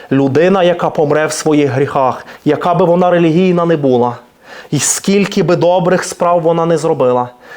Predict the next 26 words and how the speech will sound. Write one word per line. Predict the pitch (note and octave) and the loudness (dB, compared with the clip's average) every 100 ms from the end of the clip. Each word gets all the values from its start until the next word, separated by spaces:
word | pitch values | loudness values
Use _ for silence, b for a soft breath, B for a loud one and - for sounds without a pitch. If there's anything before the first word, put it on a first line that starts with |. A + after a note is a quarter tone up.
| B | B
якщо | D3 C#3 - E3+ | -4 -2 0 0
вона | D#3+ D#3+ E3+ F3+ F#3 F3 | 2 0 0 0 0 0
не | D#3+ F3 | 0 2
родилася | E3 D3+ F#3 F3 - F3 | 2 2 2 0 -2 -4
згори, | C3+ D#3+ F3+ | 0 0 2
як | E3 - | 2 0
це | - | -2
називає | D3 C3+ C#3 D3 D3+ | -2 0 0 2 2
Біблія, | D3 C3+ B2 A#2+ - - _ B B B - | 0 0 0 -2 -4 -20 _ B B B -4
якщо | D#3 D#3 - G3 G3 | -2 -2 -2 2 2
людина | F#3+ F3+ G3 F#3 | 2 2 2 2
не | F#3 | 2
народиться | F3 E3 E3+ E3+ E3+ - D#3+ | 2 2 2 2 -2 -2 -4
духовно, | D3+ - D3+ C#3 B2+ A#2 B B - | -2 2 2 2 -2 -6 B B -4
вірою | C#3 E3 D#3+ D3+ | 0 2 2 2
в | |
Господа | D3 D3+ - D3+ C#3+ | 0 -2 -4 0 0
Ісуса, | C#3 D3 C3+ - A#2+ - _ _ _ _ _ _ _ _ _ _ _ _ _ _ _ _ _ _ | 0 -2 -4 -4 -8 -12 _ _ _ _ _ _ _ _ _ _ _ _ _ _ _ _ _ _
така | - C#3 D#3 | -10 -4 0
людина | D#3+ D#3+ D#3+ | 2 2 2
відправляється | D3 C#3+ D3 C#3 D3 C#3+ C#3+ D3+ | -2 -2 -4 0 0 0 0 -4
до | C#3 C#3+ | -4 -2
пекла | D3 C3+ C3 B2 | -2 -4 -4 -6
після | B2+ - B2 | -6 -8 -8
своєї | - C3+ C3 B2 | -4 -2 0 -2
смерті | - C3 A#2+ - | -4 -6 -6 -10